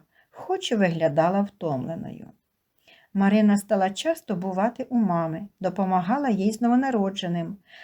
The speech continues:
Андрій допомагав в усьому, вставав вночі до дитини, готував суміш, прав, прибирав. Ольга не могла натішитися чоловіком. Марина бачила, які вони дійсно щасливі і люблять одне одного.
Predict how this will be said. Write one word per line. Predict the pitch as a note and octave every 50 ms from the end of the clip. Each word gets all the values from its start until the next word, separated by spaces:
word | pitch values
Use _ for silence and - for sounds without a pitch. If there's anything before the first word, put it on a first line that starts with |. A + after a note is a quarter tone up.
| - - _
Андрій | A3+ A#3 A#3+ B3+ D#4 F4+ F4
допомагав | F4+ E4 D4+ - D4+ C4+ B3 A#3+ A3 G3+ A#3 C4+ C#4+ C4+
в | C4
усьому, | C#4 C4 - - - F#3 F3+ F3+ F3+ F3+ F3
вставав | F3 - - - C#4 E4+ F4+ F4
вночі | C#4+ A3+ F#3+ F3 - - C4+
до | A#3 G#3 E3+
дитини, | E3+ E3 D3+ - - G3 A#3 B3 A#3 G#3+ G3+ G3+ G3+ - _ - - _ _
готував | G3+ G#3+ A3+ D4 D4 E4+ F#4 E4+ -
суміш, | - - - - F3+ A3 C4 B3 A3 G#3+ G3+ - -
прав, | - - D#3+ D#3+ - A#3+ C#4 C4 -
прибирав. | - F#3 F3+ F3 E3 E3 F3+ F3+ G#3+ C4 C4+ B3+ - _ _ _ _ _ _ - - _ _ _ _ A3+
Ольга | B3 C#4+ D4 C4 A3+ A#3+ A3
не | G#3+ G#3+ G#3
могла | G#3 G3+ G3 G3+ B3 D#4 -
натішитися | E4 B3 F#3+ F3 - - G3+ G3+ - G3+ G3+ - G3 - - F#3+
чоловіком. | F#3+ - A#3+ A#3+ C4 C#4 B3+ A3 F#3+ E3+ E3 - A#2+ C3 D3+ - - _ _ _ _ - - - -
Марина | G3 G3 G3+ G#3+ G#3+ G3+ G3+ F#3+
бачила, | F#3 F3+ F#3 G3+ B3 C#4+ - - A#3+ G#3 F#3+ F3+
які | F#3 F#3+ F#3+ G3 - A3
вони | G3 G3+ G3 G3 F#3+ F3+
дійсно | E3 F#3+ G#3 G#3+ G#3 - F3 F3+
щасливі | F3 - - F3+ E3+ E3+ - F3 F#3+ B3 D#4 D#4 C4+ G#3 F3+ - - - _ _ _ _ _ -
і | A3 G#3+ G3
люблять | F#3 A3+ D#4 E4+ E4+ B3 G3+ - - -
одне | E3 E3 D#3 E3 E3+ G3 A#3+ - -
одного. | D3 D3 D3+ D3 C#3+ C3+ A#2+ D3+ D#3 E3 D#3 -